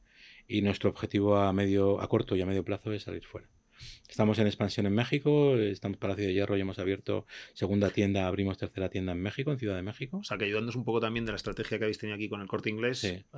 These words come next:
Speaker 2: replicando en
Speaker 1: En Palacio del, en, en Palacio del Hierro llevamos casi nueve años.
Speaker 2: Que es ya eso.
Speaker 1: Sí, es bastante tiempo. Y ahora estamos abriendo con, con un franquiciado, hemos abierto dos, abrimos ahora una tercera en,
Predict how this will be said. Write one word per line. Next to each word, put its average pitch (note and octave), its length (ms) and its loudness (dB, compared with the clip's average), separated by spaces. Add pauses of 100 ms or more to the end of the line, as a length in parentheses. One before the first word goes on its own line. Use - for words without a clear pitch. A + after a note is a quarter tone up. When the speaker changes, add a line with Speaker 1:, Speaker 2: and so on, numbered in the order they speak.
(140)
Speaker 2:
replicando G#2 560 -6
en G2 100 -6
Speaker 1:
En G#2+ 100 0
Palacio A2+ 300 6
del, A#2+ 160 6 (120)
en, G#2+ 160 0
en G2+ 180 -4
Palacio A2+ 260 4
del B2+ 80 6
Hierro C3 140 4
llevamos B2 280 2
casi G#2+ 240 -6
nueve F2 180 -4
años. F2 300 -10
Speaker 2:
Que - 100 -14
es F#2+ 100 -12
ya G2 100 -10
eso. F#2 160 -16 (140)
Speaker 1:
Sí, - 160 -4
es E2+ 180 -4
bastante E2+ 400 -10
tiempo. F#2 240 -12 (580)
Y A2 40 4
ahora A2 80 8
estamos A2 200 4
abriendo A2 380 6
con, G2+ 240 2
con G2+ 140 0
un G2+ 100 0
franquiciado, G2 680 2
hemos G2 200 -2
abierto G2+ 260 4
dos, G#2 180 2
abrimos F#2+ 360 0
ahora G2 120 -4
una F#2 140 -6
tercera F#2+ 460 -6
en, F#2 180 -8